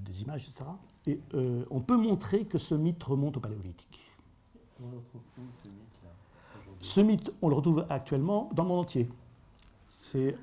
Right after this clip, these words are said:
Speaker 1: un des rares, rares mythes qu'on trouve vraiment pratiquement partout, c'est-à-dire aussi, on le trouve en Australie, on le trouve en Afrique, on le trouve en Amérique du Nord, en Amérique, en Amérique du Sud, on le trouve en Eurasie. Et on peut démontrer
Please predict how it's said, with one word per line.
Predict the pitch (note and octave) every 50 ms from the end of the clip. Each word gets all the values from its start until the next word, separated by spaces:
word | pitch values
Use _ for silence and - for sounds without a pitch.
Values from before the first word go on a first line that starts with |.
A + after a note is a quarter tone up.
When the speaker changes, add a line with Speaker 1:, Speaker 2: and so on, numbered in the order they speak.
| -
Speaker 1:
un | - D3 D#3 D#3+ D3
des | B2+ C3+ C3+
rares, | B2 G#2+ A#2+ E3 E3+ F3+ E3+ B2+ A#2 - -
rares | D#3+ E3 D3 - D#3
mythes | D#3 C#3+ C#3+ D3 D3 - - - - - - - - - - - - - - - - - - -
qu'on | - D3 C3+
trouve | - - E3+ E3 C3+
vraiment | A#2+ A#2+ C#3 C#3 C#3+ C#3+
pratiquement | - - - D3+ C#3+ - - - C#3 A#2+
partout, | C3 A2+ - - E3+ G3+
c'est-à-dire | - C3 B2 B2 A2+
aussi, | A#2+ A2+ - - -
on | - B2+
le | A#2+
trouve | - B2+ A2+
en | A#2 A2
Australie, | G2+ - - - G#2+ G#2+ B2+ D#3 G3 - - - - -
on | B2+ A#2+
le | A#2+
trouve | A#2+ - - B2 A2 G#2+ G#2+
en | G#2
Afrique, | A2 G#2+ - - - C3 C#3 C3+ - - - - - - - - - - - - - - - - - - - - -
on | C#3 C3+ C3
le | B2+ B2
trouve | B2 - - C3+ B2+ A#2 A#2+
en | B2 A2+
Amérique | A#2+ A#2+ A2+ G#2 A2+ G#2+
du | A#2 G#2+
Nord, | A2 A2+ G#2+ G2+
en | G#2+
Amérique, | G#2+ G2 A2+ G#2 G#2 G2 G#2 - -
en | G2+
Amérique | F#2+ F#2+ F#2+ G#2 G2+
du | G2 F#2
Sud, | - - C3+ D3 D#3 - - - -
on | C3
le | A#2+
trouve | - - C3+ A#2 B2
en | A#2+
Eurasie. | A#2+ A2 G#2+ A2 G#2+ G#2+ G#2+ G#2+ C3 C#3 C3+ - - - - - - - - _ - _ _ _ - - - _ - - - - - - - - - - _ _ - -
Et | E3 D#3
on | D3+
peut | C#3+ - D#3+ D3+
démontrer | C3 A3 G#3+ F#3 E3+ D3 - - F#3 F3+ A#3 C#4+ F4+